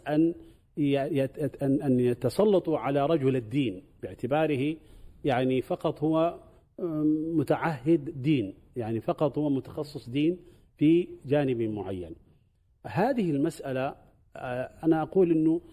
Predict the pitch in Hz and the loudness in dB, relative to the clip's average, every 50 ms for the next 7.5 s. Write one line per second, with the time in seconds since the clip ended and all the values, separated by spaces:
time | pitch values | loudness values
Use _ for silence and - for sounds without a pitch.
0 | - _ _ _ _ _ _ - 175 190 196 - - - 165 - - 202 - - | -20 _ _ _ _ _ _ 0 2 2 2 2 2 0 0 0 0 -4 -8 -4
1 | 180 170 160 156 143 131 123 123 - - - - 113 120 120 117 107 - - - | -2 0 2 2 2 2 0 -2 -4 -8 -4 -2 0 2 2 0 -2 -4 -8 -14
2 | - - _ _ _ _ _ - 113 101 107 107 110 110 107 - - 127 117 113 | -20 -20 _ _ _ _ _ -8 -8 -6 -4 -2 -2 -2 -4 -4 -4 -4 -4 -4
3 | 113 - 123 117 139 143 127 - 117 - - - - - 143 135 - - 117 110 | -4 -4 -4 -2 -2 -2 -2 -4 -6 -6 -6 -8 -4 -2 -2 -2 0 -2 -4 -2
4 | - 123 113 104 98 90 87 - - - _ _ _ _ _ - 135 127 113 135 | -2 -2 0 0 -2 -4 -6 -12 -18 -20 _ _ _ _ _ -2 0 2 2 2
5 | 123 110 113 113 110 120 117 101 90 - - - - _ _ _ _ _ _ _ | 0 0 -4 -6 -6 -6 -6 -6 -6 -10 -16 -20 -20 _ _ _ _ _ _ _
6 | _ - 147 139 139 139 143 143 143 151 127 135 123 120 117 165 180 156 143 127 | _ -2 2 4 6 6 6 4 2 0 -4 -6 -8 -2 0 2 2 4 2 0
7 | 127 120 - 135 135 123 110 104 101 123 | -2 -4 -2 -2 -2 -2 -2 -4 -6 -8